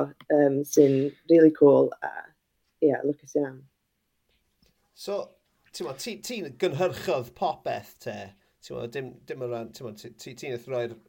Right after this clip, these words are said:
Speaker 2: pop-, yr holl E P at ei, at ei gilydd dy hunan, yn, yn de-, derbyn cyfraniadau y chwaraewyr arall yma, ond ti wedyn oedd yn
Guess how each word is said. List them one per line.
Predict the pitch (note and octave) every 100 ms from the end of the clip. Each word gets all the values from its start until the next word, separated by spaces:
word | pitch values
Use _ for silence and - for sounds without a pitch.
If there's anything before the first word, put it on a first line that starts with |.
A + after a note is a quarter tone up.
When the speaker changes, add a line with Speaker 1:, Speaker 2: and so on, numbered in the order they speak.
| _
Speaker 2:
pop-, | - C3+ - A#2+
yr | - C#3
holl | A#2+ E3+ B2+ - -
E | C#3 B2
P | - B2+
at | A2+ A2+
ei, | C3 A2 G#2
at | A#2 A2+
ei | A#2
gilydd | A2+ A2 G2+
dy | -
hunan, | G2+ A#2 G2+ G2 G2
yn, | G2+ G#2
yn | - A2 G#2+ _
de-, | - B2
derbyn | - D#3 B2 A#2+ C3 A#2
cyfraniadau | A#2 D#3+ A#2+ A#2+ B2 A#2+ A2 G#2+ A#2+ A2 G#2+ _ _
y | A2+
chwaraewyr | - B2 A2+ A2 A2
arall | G#2+ G#2
yma, | G#2+ G#2+
ond | G#2+
ti | D3
wedyn | A#2 G#2 A2+ A2
oedd | G#2+
yn | A2+